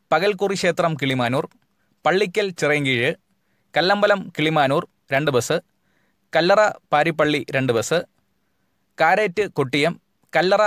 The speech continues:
വർക്കല, കിളിമാനൂർ പാരിപ്പള്ളി, പാലോട് കല്ലമ്പലം എന്നീ പതിനാല് ബസ്സുകൾ കിളിമാനൂർ ഭാഗത്തുമാണ് സർവീസ് നടത്തുന്നത്. ഇതിൽ അവർ പുതിയതായി വാങ്ങിയ പെർമിറ്റാണ് പാലോട് കല്ലമ്പലം. അതുപോലെ കിളിമാനൂർ കൊച്ചുപാലം ബസ് സ്റ്റാൻഡ് വഴി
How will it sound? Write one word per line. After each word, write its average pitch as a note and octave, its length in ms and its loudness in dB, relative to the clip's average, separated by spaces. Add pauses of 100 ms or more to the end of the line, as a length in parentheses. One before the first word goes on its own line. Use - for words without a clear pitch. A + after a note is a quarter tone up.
(140)
വർക്കല, C#3 360 -2 (400)
കിളിമാനൂർ G3+ 460 2
പാരിപ്പള്ളി, C#3 500 0 (300)
പാലോട് E3+ 400 4 (140)
കല്ലമ്പലം C3+ 420 -2 (600)
എന്നീ G3 260 0 (280)
പതിനാല് G3+ 360 2
ബസ്സുകൾ C#3+ 360 0 (260)
കിളിമാനൂർ F#3+ 460 2
ഭാഗത്തുമാണ് C#3+ 540 0
സർവീസ് C#3+ 360 -2
നടത്തുന്നത്. C3 420 -2 (1000)
ഇതിൽ F3+ 220 2 (200)
അവർ D#3+ 200 2 (220)
പുതിയതായി G#3 460 4
വാങ്ങിയ D#3 340 2
പെർമിറ്റാണ് C3 560 0 (300)
പാലോട് D#3 460 2 (140)
കല്ലമ്പലം. B2+ 460 -2 (1120)
അതുപോലെ F#3+ 420 2 (220)
കിളിമാനൂർ A3 480 2
കൊച്ചുപാലം F#3+ 640 2
ബസ് D#3 120 0
സ്റ്റാൻഡ് F3+ 300 2
വഴി C#3 180 0